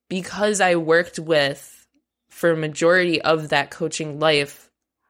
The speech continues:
high school athletes, middle school athletes, and then college athletes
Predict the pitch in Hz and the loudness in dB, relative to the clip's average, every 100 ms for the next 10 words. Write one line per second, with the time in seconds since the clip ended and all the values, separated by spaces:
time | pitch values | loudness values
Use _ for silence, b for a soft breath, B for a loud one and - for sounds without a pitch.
0 | _ - 165 175 - - 160 143 139 - | _ -2 0 0 -2 2 2 2 -2 -2
1 | 147 165 - 160 147 143 - 147 156 156 | 0 0 -2 -2 0 -2 -6 -2 0 -2
2 | - 156 143 139 - _ _ - 156 151 | -2 0 0 -4 -8 _ _ -2 -2 -2
3 | 156 147 143 - - - 151 151 143 139 | -2 -2 -2 -4 -6 -4 -6 -2 -4 -4
4 | 147 - - _ - - 220 247 185 156 | -8 -16 -18 _ -10 0 2 4 2 0
5 | - 143 139 147 139 165 - - | -2 -2 0 -2 -2 -2 -4 -6